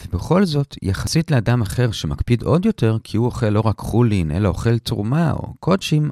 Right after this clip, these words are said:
אז השמירה של הראשון לא נחשבת שמירה. זה ראינו במשנה, שיש דבר כזה שמירה על טהרות, וראינו שיש כל מיני רמות של שמירה. אז היום נמשיך לעסוק בעניין הזה של השמירה, ונראה שהשמירה צריכה להיות אקטיבית. כלומר, אני צריך כל הזמן בדעתי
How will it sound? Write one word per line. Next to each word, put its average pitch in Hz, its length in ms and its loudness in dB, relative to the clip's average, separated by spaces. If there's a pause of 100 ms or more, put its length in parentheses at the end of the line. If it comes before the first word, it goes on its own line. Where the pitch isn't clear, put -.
אז 107 220 0
השמירה 139 400 0
של 185 180 0
הראשון 165 560 2
לא 131 140 4
נחשבת 110 420 2
שמירה. 82 320 -2 (280)
זה 139 80 -2
ראינו 120 240 0
במשנה, 87 520 -4 (140)
שיש 160 300 -2
דבר 120 280 4
כזה 95 220 -4
שמירה 104 440 -2
על 98 80 0
טהרות, 110 520 2
וראינו 185 240 0
שיש - 240 -2
כל - 140 0
מיני 180 180 2
רמות 151 340 4
של - 140 -4
שמירה. 73 380 -6 (160)
אז 92 160 -6
היום 165 340 2
נמשיך 143 460 0
לעסוק 104 380 0
בעניין 98 320 2
הזה 85 200 0
של - 200 -4
השמירה, 76 500 -2 (260)
ונראה 117 500 0
שהשמירה 135 800 0
צריכה - 240 -2
להיות 165 200 4
אקטיבית. - 560 2
כלומר, 117 280 2
אני 127 80 2
צריך - 300 -2
כל 220 220 0
הזמן 170 380 2
בדעתי 120 640 0